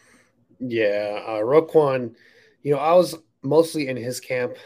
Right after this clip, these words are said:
um, during the whole contract fiasco that happened during training camp. For the most part, there were some parts of, uh, that negotiation, as you will, that was, I thought was pretty bad on Roquan's part, but I don't wanna get into the,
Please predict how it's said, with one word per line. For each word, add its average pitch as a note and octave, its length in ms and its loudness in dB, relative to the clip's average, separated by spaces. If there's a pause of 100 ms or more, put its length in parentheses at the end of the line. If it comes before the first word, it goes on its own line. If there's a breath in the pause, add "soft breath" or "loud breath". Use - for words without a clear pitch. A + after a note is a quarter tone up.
(180 loud breath)
um, G#2 500 -6
during A2 300 -6
the G2+ 80 -10
whole G#2+ 260 -4
contract G#2+ 540 -12
fiasco G2+ 500 -8
that G#2+ 140 -6
happened G2+ 340 -12
during G2 220 -14
training G#2 320 -10
camp. G2+ 400 -8
For F#3 100 -6
the G#3 60 0
most D3 260 0
part, A#2+ 300 -2 (320 soft breath)
there C3+ 100 -2
were C3 60 -2
some A#2+ 240 -6
parts G#2 340 -6
of, F#2+ 480 -10
uh, G2+ 260 -6 (500)
that G#2+ 320 -6 (180)
negotiation, G#2+ 960 -8 (320)
as A2+ 180 -4
you A2 60 -4
will, G#2+ 160 0
that F#2+ 180 -6
was, G2+ 140 -12
I A2 100 -8
thought G#2+ 140 -4
was G2+ 100 -4
pretty A2 220 -10
bad G2+ 240 -4
on G2+ 80 -10
Roquan's G2+ 420 -10
part, G2 380 -8
but A2 240 -4 (440 soft breath)
I B2+ 60 -2
don't C3+ 80 4
wanna B2 140 2
get A#2 140 -8
into A2+ 180 -14
the, A2 160 -10